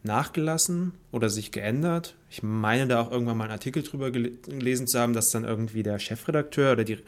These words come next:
Teile der Redaktion gewechselt haben. Bin ich mir nicht ganz sicher,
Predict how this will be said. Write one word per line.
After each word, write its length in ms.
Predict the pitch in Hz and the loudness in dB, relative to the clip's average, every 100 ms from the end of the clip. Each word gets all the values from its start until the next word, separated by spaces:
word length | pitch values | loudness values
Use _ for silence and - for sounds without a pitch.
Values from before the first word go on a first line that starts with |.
| - - - | -18 -20 -4
Teile 300 | - 120 127 | 2 4 4
der 100 | 117 | 2
Redaktion 600 | 113 104 - 127 143 151 | 0 -2 0 2 2 2
gewechselt 500 | 139 131 131 147 135 | 0 -2 -2 -2 -2
haben. 520 | 131 127 131 135 139 - | -4 -4 -4 -8 -12 -2
Bin 120 | 123 | 0
ich 60 | 113 | 2
mir 120 | 113 | 0
nicht 160 | 110 | -2
ganz 400 | - 113 123 - | -2 0 2 2
sicher, 580 | - 117 127 - 131 127 | 0 -2 -2 0 2 0